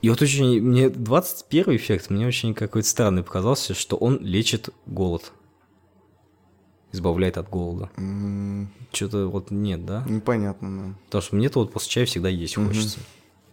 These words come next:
Speaker 1: Ну, не знаю. Ну, может, когда совсем сильный голод, попьёшь чайку, да? Вот. А, далее, то, также он способствует усилению ЦИ,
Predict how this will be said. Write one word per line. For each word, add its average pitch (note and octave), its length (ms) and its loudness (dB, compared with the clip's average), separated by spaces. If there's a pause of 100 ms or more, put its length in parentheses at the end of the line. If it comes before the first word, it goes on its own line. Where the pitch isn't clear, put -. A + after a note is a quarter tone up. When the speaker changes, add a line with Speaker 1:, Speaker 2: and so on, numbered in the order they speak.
(260)
Speaker 1:
Ну, D3 220 -8 (240)
не F#2 120 -4
знаю. F2 280 -8 (840)
Ну, A2+ 80 4
может, D3 180 4
когда C3 180 6
совсем D#3 320 4
сильный C3 340 2
голод, A2 340 4
попьёшь G#2 320 -2
чайку, G2 440 -4 (160)
да? A2+ 240 -8 (380)
Вот. F#2+ 400 -2
А, F#2 640 4
далее, G2 440 4
то, G#2 220 2
также F#2+ 360 2
он E2+ 60 2
способствует - 500 0
усилению E2+ 520 4
ЦИ, F3+ 400 4